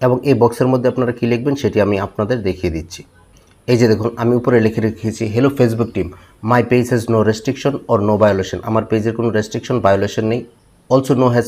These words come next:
page status issue", আমার পেজ স্ট্যাটাস কোনো ইস্যু নেই। "All reels video are my recorded video and authentic", সকল ভিডিও আমার নিজের রেকর্ডেড ভিডিও এবং খাঁটি। "I uploaded videos regularly on my profile and every reels video getting more views"।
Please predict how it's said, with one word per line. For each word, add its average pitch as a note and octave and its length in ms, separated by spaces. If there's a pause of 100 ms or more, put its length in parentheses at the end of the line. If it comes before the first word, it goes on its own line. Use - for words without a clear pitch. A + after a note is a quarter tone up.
page A2+ 180 (160)
status A#2 320
issue", G#2 340 (140)
আমার G2+ 300
পেজ A2 120
স্ট্যাটাস A#2 360
কোনো A2 180
ইস্যু G2 240
নেই। G#2 160 (360)
"All B2+ 120
reels A2+ 240
video A#2+ 260
are A2+ 200 (320)
my G#2+ 360
recorded A2+ 340
video A2+ 220 (120)
and G#2+ 100 (120)
authentic", A2 320 (300)
সকল B2 360
ভিডিও C3+ 220
আমার A2 200
নিজের A2 260
রেকর্ডেড A2 380
ভিডিও A#2 220
এবং G2 300
খাঁটি। G#2 360 (300)
"I C3 120
uploaded C3 420
videos B2 300
regularly A#2+ 500
on A#2 100
my A#2 180 (100)
profile A2 400
and G#2+ 280 (220)
every A#2 300
reels C3 300
video A#2 220
getting G#2 400
more G2+ 160
views"। F2 220